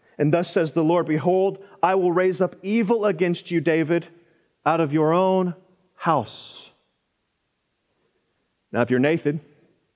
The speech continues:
and you were just told by God to go talk to the guy that just had somebody murdered,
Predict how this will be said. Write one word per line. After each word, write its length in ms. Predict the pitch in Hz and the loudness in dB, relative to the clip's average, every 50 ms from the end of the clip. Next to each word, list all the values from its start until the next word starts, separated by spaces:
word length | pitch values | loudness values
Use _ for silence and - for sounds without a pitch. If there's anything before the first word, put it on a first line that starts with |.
| _ _ _ _ _ _ _ _ _ _ _ _ _ _ _ _ _ _ _ | _ _ _ _ _ _ _ _ _ _ _ _ _ _ _ _ _ _ _
and 120 | - 110 | -2 0
you 60 | 117 120 | 0 0
were 40 | |
just 180 | 113 131 131 - | 0 -2 -4 0
told 200 | - 151 147 135 | 0 0 2 2
by 120 | 131 131 | 2 2
God 220 | 123 135 143 143 139 | 2 2 2 0 0
to 60 | 127 | 0
go 100 | 117 135 | -2 -2
talk 280 | 127 - 156 147 143 - | 0 0 -2 -2 -2 -4
to 80 | 143 | -6
the 60 | 123 | -2
guy 200 | 117 135 143 147 | 0 2 2 2
that 100 | 139 139 | 0 -2
just 180 | 127 139 135 - | -4 -6 -6 -2
had 140 | - 151 143 | -2 -2 -2
somebody 260 | - 156 139 139 131 | 0 0 0 2 2
murdered, 560 | 123 127 147 175 202 202 165 175 170 175 - | 2 2 2 2 2 2 2 0 0 0 -2